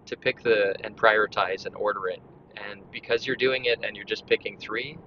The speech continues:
you don't have to go through the tedious exercise of rank ordering everything in your life. You just say, "Okay, if I could only get three things done, this is what, this is what they would be. This is what it would be." And you can take the same rule to your week, right?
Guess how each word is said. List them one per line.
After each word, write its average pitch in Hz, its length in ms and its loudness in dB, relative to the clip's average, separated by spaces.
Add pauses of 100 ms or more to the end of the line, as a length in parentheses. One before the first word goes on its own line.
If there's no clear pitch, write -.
you 120 80 -10
don't 123 180 -2
have 120 220 4
to 117 80 -4
go 107 120 6
through 104 220 -6
the 101 80 -2
tedious 113 760 -8 (340)
exercise 101 800 -2 (400)
of - 160 -6
rank 104 280 2
ordering 98 480 0
everything 101 380 -2
in 92 60 -14
your 92 120 -14
life. 95 320 -2
You 101 60 -16
just 98 140 -12
say, 92 140 -2
"Okay, 95 180 0
if 92 140 2
I 98 60 4
could 95 140 -4
only 98 220 -4
get 98 200 0
three 107 360 -6
things 104 340 -2
done, 98 300 0 (880)
this - 120 -14
is - 120 -16
what, 104 180 0 (320)
this - 100 -18
is - 100 -16
what 101 180 -6
they 98 100 0
would 92 140 -2
be. 92 180 -4 (140)
This - 120 -18
is - 60 -20
what 98 140 -8 (100)
it 98 100 -10
would 92 120 -12
be." 87 200 -10 (460)
And 127 80 -2
you 127 80 -2
can - 140 -2
take 131 220 0
the 117 80 -6
same 120 340 0
rule 107 400 -2 (420)
to 110 180 -10
your 104 160 -8
week, 101 300 -10
right? 101 240 2